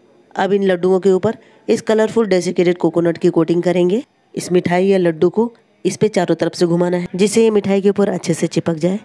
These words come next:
इस तरह से सारे लड्डुओं के ऊपर इसकी कोटिंग कर लेंगे।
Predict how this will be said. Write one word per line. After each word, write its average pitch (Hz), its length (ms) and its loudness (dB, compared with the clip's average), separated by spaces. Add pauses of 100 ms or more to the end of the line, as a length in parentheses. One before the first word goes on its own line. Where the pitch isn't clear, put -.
(680)
इस 196 180 0
तरह 202 160 2
से 208 160 0
सारे 165 280 0
लड्डुओं 151 380 0
के 156 140 2
ऊपर 170 240 0 (460)
इसकी 214 240 0
कोटिंग 208 320 0
कर 196 140 0
लेंगे। 190 340 2